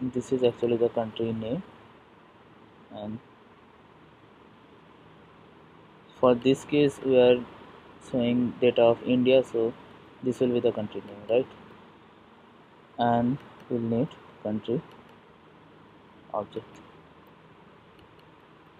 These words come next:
So in this, uh, in return statement, you can pass H T M L as a string,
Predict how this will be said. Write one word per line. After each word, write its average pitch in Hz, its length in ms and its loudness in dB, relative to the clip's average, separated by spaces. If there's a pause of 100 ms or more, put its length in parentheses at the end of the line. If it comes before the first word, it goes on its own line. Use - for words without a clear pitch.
(1400)
So 139 260 4 (640)
in 143 140 2
this, 165 280 6
uh, 139 40 10
in 127 800 4 (320)
return 135 460 6
statement, 127 520 4 (220)
you 127 140 4
can 123 540 6 (140)
pass 123 380 8
H 127 240 4
T 156 120 4
M 120 140 4
L 180 160 4 (640)
as 127 180 8
a 143 80 10
string, 117 380 0